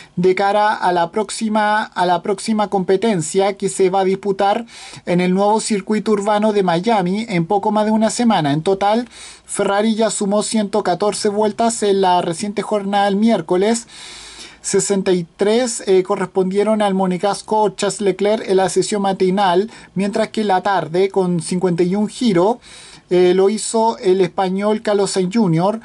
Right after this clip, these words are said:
Tanto ellos como el suministrador de neu-,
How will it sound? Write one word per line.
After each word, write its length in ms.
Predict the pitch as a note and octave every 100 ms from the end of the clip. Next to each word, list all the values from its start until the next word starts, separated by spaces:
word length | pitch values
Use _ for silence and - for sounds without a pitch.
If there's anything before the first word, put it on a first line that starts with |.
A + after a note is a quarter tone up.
| - - -
Tanto 360 | G3+ G3+ G#3+ G#3+
ellos 260 | G#3+ A#3
como 240 | A#3 G#3 G3+
el 60 |
suministrador 880 | F#3 G3+ G3 F3 E3+ F#3+ F#3 G#3 G#3
de 180 | G#3+ G3
neu-, 160 | G3